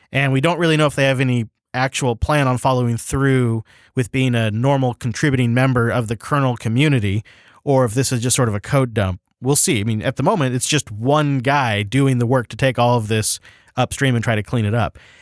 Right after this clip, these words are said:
And at the end of the day, the Ashi Linux project can't really touch this unless it's legally safe. And so it's sort of like one of these situations where, "Okay, good job, you got it working,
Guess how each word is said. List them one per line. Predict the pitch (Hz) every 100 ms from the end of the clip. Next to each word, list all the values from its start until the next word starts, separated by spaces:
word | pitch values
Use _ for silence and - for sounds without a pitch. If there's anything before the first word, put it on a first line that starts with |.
| -
And | 135
at | 131
the | 139
end | 185
of | 175
the |
day, | 131 120 113
the | 107 107 107 -
Ashi | 127 - 123
Linux | 151 185
project | - 113 104 107
can't | - 160 170
really | 165 131 120
touch | 165 175 -
this | 101 -
unless | 127 131 120 120
it's | -
legally | 117 139 139 120 107
safe. | - 135 85 - - - - _
And | 131 123
so | 131
it's | -
sort | 175
of | 175 135
like | 135 127
one | 135
of | 135
these | 123 117
situations | 131 131 131 131 117
where, | 123
"Okay, | 160 160 156
good | 143 156
job, | 151 127 170
you | 123
got | 127 139
it |
working, | 147 175 - 113 110